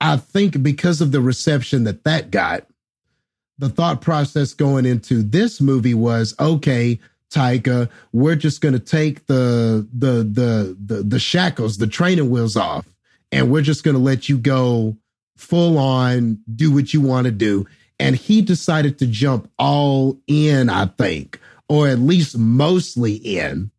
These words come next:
this movie with the comedy. And to, unfortunately, mixed results. And that's sort of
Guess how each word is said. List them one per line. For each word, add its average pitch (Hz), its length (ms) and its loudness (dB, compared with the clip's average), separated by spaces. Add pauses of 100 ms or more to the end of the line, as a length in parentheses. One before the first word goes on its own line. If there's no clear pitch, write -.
(160)
this 127 300 -2
movie 123 360 2
with 110 220 0
the - 80 -4
comedy. - 600 -4 (1120)
And 180 540 2 (840)
to, 165 680 2 (1120)
unfortunately, 151 880 0
mixed 123 400 0
results. - 720 -6 (180)
And 127 220 2
that's 143 180 0
sort 139 340 0
of 117 360 0